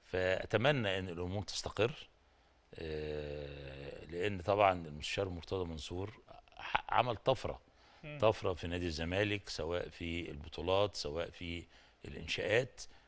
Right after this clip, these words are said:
Speaker 1: ويمكن أنا من أكتر الحاجات اللي بقول إن مر-، المستشار مرتضى عملها هو ومجلس إدارته، إن هو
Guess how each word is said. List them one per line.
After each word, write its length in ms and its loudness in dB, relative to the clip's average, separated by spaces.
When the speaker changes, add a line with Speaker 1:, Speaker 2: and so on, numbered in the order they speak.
Speaker 1:
ويمكن 380 2
أنا 200 2
من 120 -2
أكتر 320 0
الحاجات 480 2
اللي 260 -4
بقول 420 -2
إن 340 -8
مر-، 260 -10
المستشار 340 -2
مرتضى 400 -2
عملها 460 -4
هو 480 4
ومجلس 880 -4
إدارته، 500 -2
إن 160 -8
هو 340 0